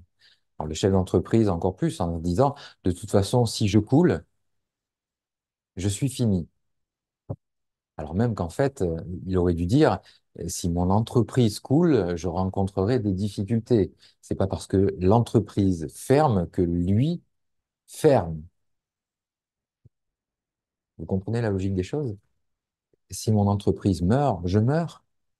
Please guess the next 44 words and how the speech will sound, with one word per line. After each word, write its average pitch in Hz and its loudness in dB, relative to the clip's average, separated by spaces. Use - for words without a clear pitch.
Ça, - 0
c'est 107 -2
une 92 -2
confusion 92 0
identitaire. 90 0
Il 87 -4
y 87 4
a 82 0
une 85 -4
personne 90 0
physique 156 2
et - 2
une 90 0
personne 92 0
morale. 117 0
Et 85 -4
même 110 2
les 95 4
salariés 113 2
au 101 0
sein 95 -6
d'une 90 -6
entreprise, 95 -2
c'est - -8
pas 98 0
parce 80 -8
qu'il - -10
y - -4
a 67 -10
des 73 -6
difficultés 98 2
dans 85 2
le 78 -2
travail 113 2
que 92 4
eux-mêmes 107 4
sont 107 -2
dans 85 -6
ces 85 -8
difficultés-là. 82 -8
Il - -20
faut 80 -12
aussi 120 -8
pouvoir 95 -4